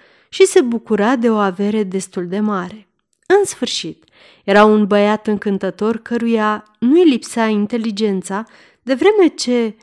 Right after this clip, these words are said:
hotărât să administreze opera,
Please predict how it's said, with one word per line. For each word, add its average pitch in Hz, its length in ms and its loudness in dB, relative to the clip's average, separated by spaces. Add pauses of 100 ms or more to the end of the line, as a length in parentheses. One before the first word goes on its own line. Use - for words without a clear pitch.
(180)
hotărât 208 600 -2
să - 200 -6
administreze 202 760 -2
opera, 226 540 -4